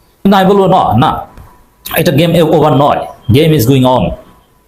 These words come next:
এখানে তারা বলছেন যে এখানে, আহ, win-win situation না, game is still going on। তো এই গেমের নতুন টার্ন নিবে আবার ডিসেম্বরে,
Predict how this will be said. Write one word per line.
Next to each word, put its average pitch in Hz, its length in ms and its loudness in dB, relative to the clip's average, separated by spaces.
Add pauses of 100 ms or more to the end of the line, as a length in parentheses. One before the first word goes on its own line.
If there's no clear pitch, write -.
এখানে 185 200 0
তারা 185 120 0
বলছেন 202 280 0
যে 196 80 2
এখানে, 175 520 0
আহ, 98 180 -4 (400)
win-win 151 260 2
situation 127 420 0
না, 123 280 -2 (760)
game 185 140 2
is 214 100 2
still 208 320 0
going 196 220 2
on। - 260 0 (1700)
তো - 80 -2
এই 202 460 -2 (340)
গেমের 160 440 0
নতুন 151 380 0
টার্ন 156 380 0
নিবে 143 220 2
আবার 147 220 0
ডিসেম্বরে, 127 460 -2